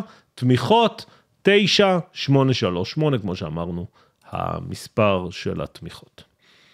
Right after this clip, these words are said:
A M D, למה הבאתי את A M D? קודם כל בואו נמחק את כל הקווים ונצייר מההתחלה. A M D, למה הבאתי אותה? תסתכלו על A M D ברמה השבועית. מה אנחנו רואים?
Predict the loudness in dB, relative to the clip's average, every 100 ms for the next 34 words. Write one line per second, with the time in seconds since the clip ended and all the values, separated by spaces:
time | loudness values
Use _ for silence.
0 | _ _ _ 2 4 6 4 6 6 6
1 | 4 2 4 4 4 4 4 4 4 2
2 | 2 2 2 2 2 0 0 -2 0 0
3 | 2 -2 -2 -2 -2 -2 -2 -2 -4 -6
4 | -6 0 2 2 0 -4 _ _ _ _
5 | _ -2 2 4 2 2 -2 -4 -10 -14
6 | -18 _ _ _ _ _ _ _ _ _
7 | _ _ _ _ _ _ -12 -4 -2 2
8 | 2 4 2 2 2 2 0 0 -2 -6
9 | -10 -12 -14 -16 -20 -20 _ _ _ _
10 | _ _ _ _ _ _ _ _ _ _
11 | _ -4 0 2 0 -2 -4 -4 -8